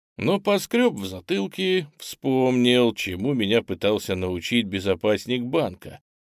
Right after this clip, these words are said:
и запустил несколько проверочных мероприятий. Ну, типа ситуаций, в которых, обладая инсайдом, Вяземские могут очень заметно нажиться. Так Никифор не только своим на руку не сыграл,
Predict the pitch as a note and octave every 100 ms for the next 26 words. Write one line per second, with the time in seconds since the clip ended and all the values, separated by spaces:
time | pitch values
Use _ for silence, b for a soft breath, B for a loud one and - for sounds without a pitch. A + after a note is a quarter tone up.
0 | _ _ - G2+ F#2+ F#2+ - F2+ - -
1 | B2 D3 C3 G2 A#2 - C3+ B2+ C#3 B2
2 | A2 F#2+ F#2 F#2 F#2 - G2+ - G2 F#2+
3 | F#2 A#2 G#2 D#2+ - D#2 D2 _ _ _
4 | _ _ F#3+ G#3+ F#3+ D3+ C#3 - - G3+
5 | A3+ F#3+ G2+ F#2+ - G2 F#2+ A#2 G#2 -
6 | A2 G#2+ A2 G2+ F#2+ F#2+ F2+ - G3 G3
7 | F#3+ F#3 G2+ G#2+ D#3 D3 E3 D3 D#3+ D#3+
8 | B2 A#2 D#3 D3 - A#2 C3+ E3+ E3 A2
9 | G2 F#2+ G2 A2 A#2 G#2+ F2 - - -
10 | _ _ _ _ _ _ - G#2+ G#2 A2
11 | - B2+ - G#2+ - G2+ G#2 G2 C3+ D3+
12 | C#3+ - B2+ B2 G#2+ G2 G#2 F2+ - F#2
13 | F2 - G2+ F#2+ F2 D2+